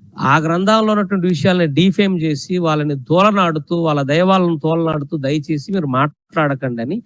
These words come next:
ప్రాథమికంగానే మాకు నేర్పించుకుంటూ వచ్చారు.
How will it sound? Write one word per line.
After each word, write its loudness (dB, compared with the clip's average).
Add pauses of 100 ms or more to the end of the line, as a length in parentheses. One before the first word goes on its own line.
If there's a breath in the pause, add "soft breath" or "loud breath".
(420 soft breath)
ప్రాథమికంగానే 4
మాకు 2
నేర్పించుకుంటూ -2
వచ్చారు. -6